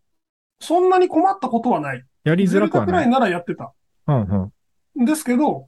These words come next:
Speaker 2: うん。
Speaker 1: えっと、今となっては多分やりづらいなと思っていて、なぜかというと、その専用のパッドを触ったら多分、
Speaker 2: うん。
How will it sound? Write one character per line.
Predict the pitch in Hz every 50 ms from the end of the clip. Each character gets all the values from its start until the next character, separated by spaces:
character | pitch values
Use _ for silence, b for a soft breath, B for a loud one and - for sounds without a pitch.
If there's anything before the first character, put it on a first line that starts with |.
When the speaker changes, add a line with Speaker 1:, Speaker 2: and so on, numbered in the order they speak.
| - -
Speaker 2:
う |
ん。 | 139 131 110 101 113 - - 190
Speaker 1:
え | 190
っ | 185
と、 | - 190 180 180 180 180 175 175 180 - -
今 | 294 339 480 453
と | 440 311
な | 294 330
っ | 320 -
て | 294 302
は | 339 349 277 220
多 | 226 - 233
分 | 214 202 190
や | 185 185
り | 185 190
づ | 202 208
ら | 208 202 196
い |
な | 190 202 202 196
と | 170 165
思 | 165 165 165 160
っ | 156 - _ _ _ _ _ _
て | 156
い | 143 143
て、 | - 170 160 165
な | 226 254 262
ぜ | 254
か | 247 226
と | 247
い |
う | 214 220
と、 | 202 185
そ | 220 214
の | 208 202 196 190 -
専 | - - 277 269
用 | 269 277 262
の | 262 214
パ | - 226
ッ | 220 196 196
ド | 202 233 226 214 214 - _ _ _ -
を | 254 277 262
触 | 135 127 220 233 240
っ | 233
た | - 302
ら | 247 220
多 | 214 196
分、 | 175 151
Speaker 2:
う | 135
ん。 | 127